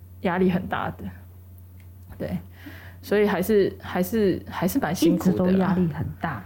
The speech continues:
Speaker 2: 只是你没发现。
Speaker 1: 我有发现，
Speaker 2: 是这个意思吗？
Speaker 1: 可是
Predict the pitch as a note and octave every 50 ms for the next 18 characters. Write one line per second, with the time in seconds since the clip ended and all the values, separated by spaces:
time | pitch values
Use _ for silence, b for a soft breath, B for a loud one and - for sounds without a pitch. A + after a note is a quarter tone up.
0 | - - - F3 F#3 A3 G3+ F3 D#3+ D3+ D3+ D#3 - - D3+ C#3+ - - - F3+
1 | D3+ - - - - - _ _ - - - - - - - - - - - -
2 | G#3+ A3+ C#4 C4 B3 F#3+ F#3+ F3 F3+ G3 F#3 - G3+ D#3+ F#3+ F3 D#3+ D#3 D3+ F3
3 | F3 B3 B3 A#3+ F3+